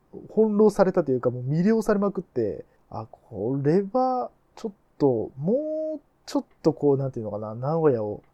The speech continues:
深掘りしたいなっていうふうに思った三日間だったなっていうところで、はい。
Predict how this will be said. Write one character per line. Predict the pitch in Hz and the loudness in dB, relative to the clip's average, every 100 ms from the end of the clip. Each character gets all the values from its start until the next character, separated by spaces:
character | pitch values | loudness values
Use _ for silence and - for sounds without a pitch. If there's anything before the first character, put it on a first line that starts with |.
| _ | _
深 | - 156 | -2 0
掘 | 143 147 | 2 2
り | |
し | 143 | 0
た | - 165 | -2 -2
い | 113 | -2
な | 110 | -6
っ | |
て | - - | -8 -8
い | 131 | -6
う | 127 | -4
ふ | 156 | -4
う | |
に | 131 | -4
思 | 131 147 180 | -4 -2 -4
っ | - | -4
た | 208 | -4
三 | 170 135 | -4 -2
日 | 147 | -2
間 | 143 117 | -2 -4
だ | 98 | -6
っ | |
た | 98 110 | -6 -6
な | 113 | -6
っ | |
て | 120 127 | -8 -8
い | |
う | 117 | -6
と | 120 | -6
こ | 143 | -2
ろ | 139 | 0
で、 | 127 104 _ _ | 0 -2 _ _
は | - 127 | -8 -6
い。 | 107 | -6